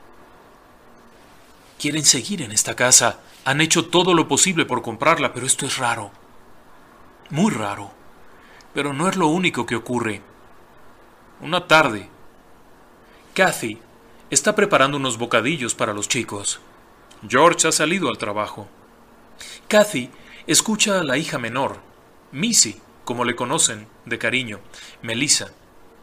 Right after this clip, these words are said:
Está jugando con alguien, está encantada, plática y plática y plática. Metida en su cuarto. Es raro, normalmente Missy buscaba la compañía de sus hermanos mayores,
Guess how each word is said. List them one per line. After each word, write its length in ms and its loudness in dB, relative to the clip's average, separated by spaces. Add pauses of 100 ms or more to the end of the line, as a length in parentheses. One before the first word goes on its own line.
(760)
Está 220 2
jugando 540 0
con 200 -2
alguien, 400 -2
está 200 -2
encantada, 720 4
plática 440 0
y 40 -4
plática 480 2
y 40 -4
plática. 640 0 (1040)
Metida 380 2
en 80 0
su 140 0
cuarto. 440 0 (840)
Es 200 4
raro, 400 6 (320)
normalmente 600 4
Missy 520 0 (300)
buscaba 380 4
la 120 6
compañía 440 2
de 100 4
sus 200 0
hermanos 360 4
mayores, 640 2